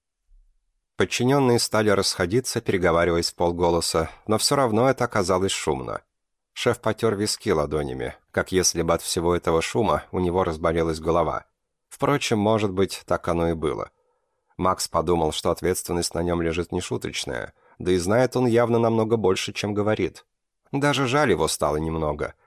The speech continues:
Не юноша уже, силы и здоровье не те, что в двадцать пять. Кивнув на прощание,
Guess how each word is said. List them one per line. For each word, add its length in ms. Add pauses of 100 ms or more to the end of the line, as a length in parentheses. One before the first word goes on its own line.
(160)
Не 200
юноша 400
уже, 480
силы 340
и 20
здоровье 440
не 160
те, 220
что 160
в 60
двадцать 400
пять. 340 (640)
Кивнув 420
на 80
прощание, 640